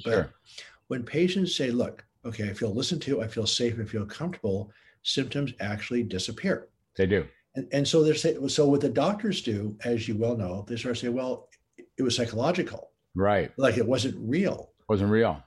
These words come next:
Speaker 1: And it could not be more real. And again, ninety percent of all symptoms, mental and physical, are created by sustained exposure to stress chemicals.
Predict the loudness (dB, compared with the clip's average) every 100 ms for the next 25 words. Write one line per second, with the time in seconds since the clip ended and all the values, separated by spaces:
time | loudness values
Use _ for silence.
0 | -2 0 0 0 -2 0 -2 -2 0 0
1 | 0 -2 0 2 2 0 0 -2 -4 -4
2 | -4 0 2 0 0 -2 -2 -4 -2 0
3 | 2 2 -2 _ _ -6 -4 -2 -4 -8
4 | -8 -8 -10 _ _ -4 -4 -2 -2 -4
5 | -6 -6 -4 -4 -4 -6 -4 -2 0 -2
6 | -6 -2 -2 -2 -2 0 -2 -6 _ _
7 | _ -4 -4 -2 0 0 -2 -4 -6 -6
8 | -6 -6 -6 -6 -6 -4 -4 -4 -8 -6
9 | -4 -6 -12 -14 -20